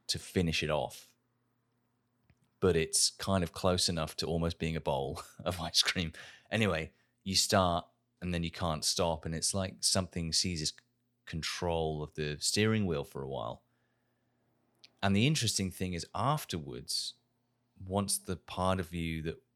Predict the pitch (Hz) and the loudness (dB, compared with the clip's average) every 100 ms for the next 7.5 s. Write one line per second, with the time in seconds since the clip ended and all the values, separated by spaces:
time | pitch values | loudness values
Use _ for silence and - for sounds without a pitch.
0 | _ _ _ - 80 71 - 85 82 92 | _ _ _ -8 -8 -10 -8 -6 -4 -2
1 | 90 - - 82 80 78 71 71 - 71 | -2 -2 -4 -2 0 -2 -4 -8 -10 -8
2 | 67 67 65 - _ 76 69 _ _ _ | -8 -8 -12 -16 _ -14 -14 _ _ _
3 | - - 78 65 - 76 73 - 80 80 | -12 -4 -4 -4 -6 -6 -4 -6 -6 -6
4 | - 80 - 85 - 80 76 71 69 _ | -8 -8 -6 -4 -4 -4 -4 -6 -10 _
5 | _ _ _ - 92 87 - 90 85 - | _ _ _ -4 0 0 0 -2 -2 -4
6 | 87 90 87 78 71 69 82 - 101 87 | -2 -2 -4 -4 -8 -10 -12 -2 0 0
7 | - 113 107 - - | -4 -2 -2 -6 -14